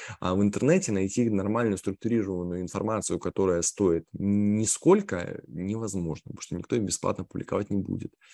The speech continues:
А, смотреть какие-то сливы, а, курсов и их покупать, ну, не знаю, я как автор контента, конечно, для меня это, э, ну,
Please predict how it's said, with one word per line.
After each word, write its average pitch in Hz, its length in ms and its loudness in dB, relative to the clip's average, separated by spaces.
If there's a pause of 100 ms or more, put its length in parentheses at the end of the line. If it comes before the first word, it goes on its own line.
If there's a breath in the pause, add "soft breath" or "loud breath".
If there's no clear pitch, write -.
(360 soft breath)
А, 92 520 2
смотреть 123 600 2
какие-то 120 460 2
сливы, 131 760 2
а, 87 540 0 (120)
курсов 160 600 -2
и 104 180 2
их 104 140 -6
покупать, - 680 -4
ну, 127 340 -2 (2000 loud breath)
не 139 140 4
знаю, 107 360 2
я 127 120 4
как 135 160 -2
автор 131 260 0
контента, 113 760 -2
конечно, 101 420 -4
для 92 120 -2
меня 110 420 -2
это, 95 320 -2
э, 87 720 0
ну, 92 360 -4